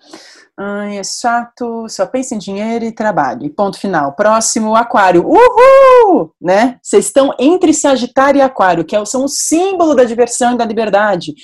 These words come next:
Mas, gente, se fica só nessa, nessa, nessa pura quebra e liberdade, idealização,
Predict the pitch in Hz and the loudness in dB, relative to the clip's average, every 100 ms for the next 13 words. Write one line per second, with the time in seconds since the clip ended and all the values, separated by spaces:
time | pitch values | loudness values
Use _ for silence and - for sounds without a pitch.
0 | - - _ _ 214 226 285 254 180 - | -20 -20 _ _ -6 0 0 0 -4 -8
1 | 185 - 247 - 330 415 277 240 220 208 | -10 -6 -4 0 2 2 0 -2 -2 -6
2 | 208 - 220 202 185 208 208 190 208 - | -10 -12 -10 -12 -12 -12 -8 -6 -6 -4
3 | 277 285 269 _ 202 185 156 160 160 175 | -2 0 -2 _ 0 2 2 -2 -4 -4
4 | 202 180 165 156 151 143 165 165 220 226 | -6 -2 -2 -2 -6 -10 -10 2 2 2
5 | 190 165 165 - - 170 165 147 | -2 -4 -6 -4 -8 -6 -6 -10